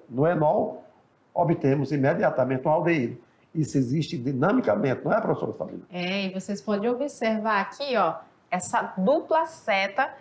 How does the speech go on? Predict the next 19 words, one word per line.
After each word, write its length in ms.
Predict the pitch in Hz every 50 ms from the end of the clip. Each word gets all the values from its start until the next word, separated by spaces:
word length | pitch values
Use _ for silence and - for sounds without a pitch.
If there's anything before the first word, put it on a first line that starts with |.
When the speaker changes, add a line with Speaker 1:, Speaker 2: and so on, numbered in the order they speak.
| - _ _
Speaker 2:
que 100 | - 233
vai 220 | 208 226 226 226
ajudar 340 | 226 220 214 214 233 262 330
muito 340 | 339 294 262 247 269 311 320
a 60 | 302 269
vocês 400 | 254 269 262 - 247 240 240 254
identificarem 880 | 269 269 269 269 - - - 269 - - 233 214 208 214 226 240 233
a 80 | 226
isomeria 480 | 233 214 226 226 233 240 233 220 220 214
dinâmica. 680 | 202 226 294 349 311 208 170 165 156 - - 160 165 - _ _ _ -
Speaker 1:
Existe 360 | 120 117 113 151 147 151 -
um 60 | 156
equilíbrio. 720 | 156 156 156 190 175 151 151 151 131 127 110 110 101 95 - _ _ _ _ _ _ _ _ _ _ _ _ _ _ _
E 80 | - 143
existe 320 | 135 123 - 127 123 -
um 40 | 135
equilíbrio, 380 | 123 - 151 127 143 185 185 -
quer 100 | 160 135
dizer, 340 | 117 135 127 - - -